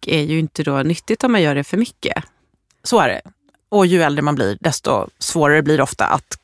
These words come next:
Speaker 2: kunna göra det utan att man får någon form av, ja, bakslag.
Speaker 1: Men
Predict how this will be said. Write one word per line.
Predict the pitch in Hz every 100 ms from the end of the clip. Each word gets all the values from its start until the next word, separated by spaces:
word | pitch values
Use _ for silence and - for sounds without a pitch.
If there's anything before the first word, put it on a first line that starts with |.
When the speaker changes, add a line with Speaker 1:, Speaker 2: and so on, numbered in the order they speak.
| _
Speaker 2:
kunna | - 170
göra | 156 120
det | 101
utan | 120 147
att | -
man | 135
får | -
någon | 135
form | 127 104 107
av, | 110 143 - _ _ _ _ _ _ _
ja, | - - -
bakslag. | - - - - - - - _ - - - - -
Speaker 1:
Men | - 240